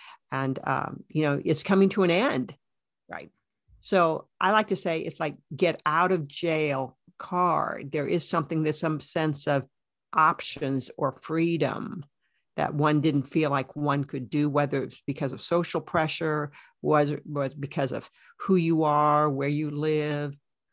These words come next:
Speaker 1: So
Speaker 2: Yes.
Speaker 1: I think <sighs> Aquarius should be very happy that Pluto
Speaker 2: Yeah.
Speaker 1: is moving out of their twelfth house.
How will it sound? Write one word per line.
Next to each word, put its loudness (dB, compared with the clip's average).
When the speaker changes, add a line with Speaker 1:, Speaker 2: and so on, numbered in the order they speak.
Speaker 1:
So 2
Speaker 2:
Yes. -20
Speaker 1:
I 4
think 0
<sighs> -20
Aquarius 2
should -10
be -2
very 2
happy -6
that -6
Pluto 0
Speaker 2:
Yeah. -2
Speaker 1:
is -6
moving 0
out 2
of -4
their -4
twelfth -8
house. -10